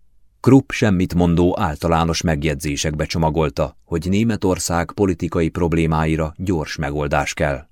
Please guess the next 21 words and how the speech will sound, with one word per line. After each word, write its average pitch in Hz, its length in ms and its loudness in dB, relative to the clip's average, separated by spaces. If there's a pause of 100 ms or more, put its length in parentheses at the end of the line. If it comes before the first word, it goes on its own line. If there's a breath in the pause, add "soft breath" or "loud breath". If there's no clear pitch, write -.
és 92 200 -4
hogy 85 160 -2
mindannyian 95 640 0
osztják 82 520 -2
Hitler 73 420 -4
véleményét 78 720 -2
egy 87 200 -10
erős 101 380 -2
állami 76 340 -8
szükségességről, 76 1080 -4 (260 loud breath)
valamint 85 460 2
arról, 98 580 2
hogy 85 180 -4
a - 40 0
gazdaság 98 720 -2
és 92 180 -6
az 82 200 -4
üzlet 98 340 -2
fejlődjék 80 640 -2
és 107 180 -6
virágozzék. 69 920 -4